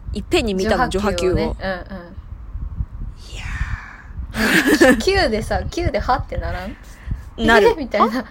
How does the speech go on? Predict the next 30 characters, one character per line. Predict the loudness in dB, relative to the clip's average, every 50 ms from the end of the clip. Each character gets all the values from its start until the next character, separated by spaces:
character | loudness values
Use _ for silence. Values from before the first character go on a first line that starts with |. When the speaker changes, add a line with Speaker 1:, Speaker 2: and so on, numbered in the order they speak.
| -14 -14 -8
Speaker 1:
み | -4 -2 0
た | 0
い | 2 2
な。 | 0 0 0
Speaker 2:
な、 | -2 -4 -6 -2 0 4
な | 4 4
ん | 4 4
で？ | 2 2
え、 | 2 0 0 -4 -6 -12 -12 -16 -16 -14 -8 -2 4 4 4 4 2
シ | -2 -4 0 0 0
ン | 0
ジ | 0 -4 -6
君？ | -6 -6 -6 -6 -6 -6 -6
み | -8 -8
た | -6 -6 -6
い | -6
な。 | -8 -10 -8 -10 -10 -10 -12 -16 -14 -14 -14 -14 -14 -12 -8
Speaker 1:
そ | -6 -2 0 2 4
う。 | 4 2 2
Speaker 2:
「佐 | 0 -4
藤 | -6 -6
さ | -6 -4 -2 -2 -2
ん！」 | -4 -8 -8
っ |
て | -8 -6
な | -6 -6 -8 -8
る | -10
よ | -6 0
ね。 |
Speaker 1:
<laughs> | 4